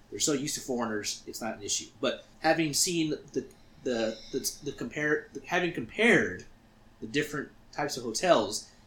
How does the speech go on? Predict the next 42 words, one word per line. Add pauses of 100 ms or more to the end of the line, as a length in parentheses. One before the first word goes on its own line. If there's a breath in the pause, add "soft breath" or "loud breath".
you
can
really
see
kind
of
the
ex-,
you
can
kind
of
see
what
experience
you
get
out
of
it. (600 soft breath)
One
from
being
kind
of
very
adventurous,
maybe
a
little
bit
dangerous,
to
one
being,
okay, (320)
not
as
convenient,
still
cool
and